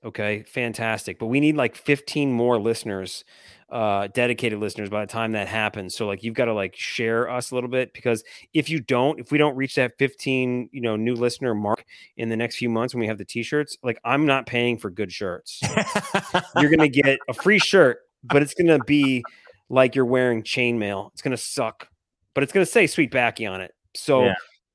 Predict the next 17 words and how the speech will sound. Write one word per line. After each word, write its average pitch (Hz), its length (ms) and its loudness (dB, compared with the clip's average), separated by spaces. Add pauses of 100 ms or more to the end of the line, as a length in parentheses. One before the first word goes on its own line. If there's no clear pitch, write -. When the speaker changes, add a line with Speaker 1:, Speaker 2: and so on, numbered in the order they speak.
Speaker 1:
spread 160 360 2
the 165 100 4
love, 139 420 4
help 151 220 -2
us 143 100 -2
grow 139 400 2
to 123 220 -4
the, 113 220 0
you 127 80 -6
know, 110 160 0
the 110 80 -2
new 131 260 2
tier 110 380 -2
of 104 140 -6
fifteen 117 760 -2
new 127 140 0
listeners. 101 640 -6